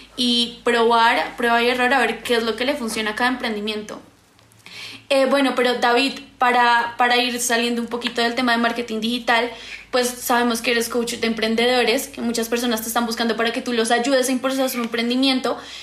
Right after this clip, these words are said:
Queríamos preguntarte, ¿por dónde empiezas? ¿Por dónde empiezas a guiar a estos emprendedores? Como cosas tangibles por donde ellos tienen que empezar a guiarse. No lo, no lo típico que siempre dicen de "tienes que lanzarte al agua, empieza",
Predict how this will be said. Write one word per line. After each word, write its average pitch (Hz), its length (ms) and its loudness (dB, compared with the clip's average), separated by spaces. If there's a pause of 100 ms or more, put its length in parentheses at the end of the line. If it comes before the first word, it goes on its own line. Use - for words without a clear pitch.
(160)
Queríamos 277 400 2
preguntarte, 262 760 0 (640)
¿por 285 200 4
dónde 294 220 4
empiezas? 254 440 0
¿Por 262 220 0
dónde 277 220 2
empiezas 262 440 2
a 240 60 0
guiar 247 300 2
a 226 40 2
estos 226 240 -4
emprendedores? 220 680 0
Como 233 200 -4
cosas 240 320 0
tangibles 262 540 0
por 240 160 -4
donde 226 340 -2 (220)
ellos 247 240 2
tienen 233 300 -2
que 233 80 -4
empezar 240 760 0
a 220 300 2
guiarse. 226 340 0
No 240 120 -2
lo, 233 200 0
no 254 180 0
lo 262 180 2
típico 302 320 0
que 339 120 -4
siempre 262 260 0
dicen 254 240 0
de 233 120 0
"tienes 247 280 -4
que 247 100 -4
lanzarte 247 340 -2
al 226 80 2
agua, 220 220 2
empieza", 233 340 0